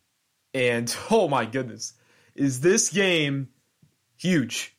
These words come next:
right? It is really big for both sides. I mean, the Celtics, you win tonight's game, and you are in full command of winning this series and being N B A champions for the first time in fourteen years. And for the Warriors, <laughs> you, you don't wanna go down three games to one.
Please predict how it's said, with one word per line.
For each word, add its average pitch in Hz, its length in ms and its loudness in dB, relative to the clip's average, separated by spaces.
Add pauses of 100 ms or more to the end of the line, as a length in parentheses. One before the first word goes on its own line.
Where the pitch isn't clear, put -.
right? 147 200 2
It 170 80 -2
is 165 220 0
really 254 220 2
big 175 160 -2
for - 80 -6
both 139 240 -2
sides. 98 280 -6
I 123 40 -14
mean, 123 80 -8
the 117 80 -8
Celtics, 165 400 -2
you 151 40 -8
win 139 160 -6
tonight's 127 360 -8
game, 120 260 -8
and 113 80 -10
you 143 160 -6
are 123 100 -2
in 113 60 -14
full - 280 -4
command 127 360 -14
of 113 80 -18
winning 117 220 -14
this 113 140 -14
series 113 520 -10 (500)
and 113 120 -10
being 123 200 -4
N 117 120 -2
B 117 140 -2
A 110 60 -6
champions 113 500 -6
for 113 60 -12
the 107 60 -12
first 113 260 -12
time 117 160 -8
in 113 60 -8
fourteen 120 420 -8
years. 120 240 -6
And 127 80 -10
for 117 100 -14
the 117 40 -10
Warriors, 123 880 0 (420)
<laughs> - 400 -20
you, 135 340 -2
you 214 280 4
don't 202 120 2
wanna 185 180 4
go 170 80 2
down 147 180 4
three 135 140 -4
games 120 200 -2
to 117 60 -6
one. 92 160 -8